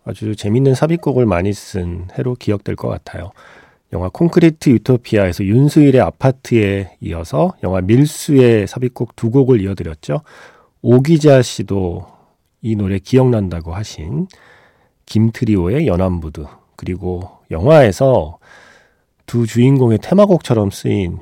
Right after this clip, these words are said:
노래였어요. 최헌 씨의 앵두. 뭐, 이 밖에도 노래들이 워낙 많아서 매직아웃 스페셜 M에서 아예 한 주차로 밀수 삽입곡들만 정리해 드린 적도 있잖아요.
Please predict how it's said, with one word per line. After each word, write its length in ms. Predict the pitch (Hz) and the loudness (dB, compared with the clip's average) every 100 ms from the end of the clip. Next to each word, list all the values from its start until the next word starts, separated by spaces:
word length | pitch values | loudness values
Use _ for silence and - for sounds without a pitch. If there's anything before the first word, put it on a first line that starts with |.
| _ | _
노래였어요. 520 | - 87 87 82 85 78 | -12 -8 -8 -10 -12 -14
최헌 400 | - 160 147 127 | -4 -2 0 0
씨의 300 | - 90 87 | -2 -4 -4
앵두. 460 | - 107 110 110 95 | 0 2 2 0 -2
뭐, 800 | 78 - _ - _ _ _ 95 | -8 -12 _ -20 _ _ _ -8
이 60 | 87 | -2
밖에도 440 | 131 135 160 143 | -2 0 2 4
노래들이 400 | 117 104 135 131 | 4 2 2 2
워낙 300 | 123 92 123 | 2 2 0
많아서 840 | 104 76 78 - 131 107 90 - _ - | -2 -4 -8 -6 -4 -4 -6 -16 _ -10
매직아웃 420 | 87 113 131 127 | -8 -2 0 0
스페셜 460 | - - 120 131 92 | -2 -4 0 -2 -2
M에서 720 | 85 127 139 98 87 104 98 | -2 0 0 0 -2 -2 -4
아예 140 | 85 | -6
한 220 | 90 156 175 | -6 -4 -2
주차로 720 | 185 - 104 80 78 101 95 _ _ _ _ _ - | -4 -6 -8 -6 -8 -10 -12 _ _ _ _ _ -8
밀수 480 | 95 110 - - | -2 -2 -2 -4
삽입곡들만 840 | 113 160 175 - 151 - 120 104 101 | -4 0 -2 -2 -8 -2 -2 0 -2
정리해 500 | 98 87 101 110 107 | -4 -4 -2 0 -2
드린 260 | - 92 92 | -4 -8 -8
적도 280 | 80 - | -10 -12
있잖아요. 560 | 117 - 82 78 90 113 | -14 -14 -16 -14 -14 -16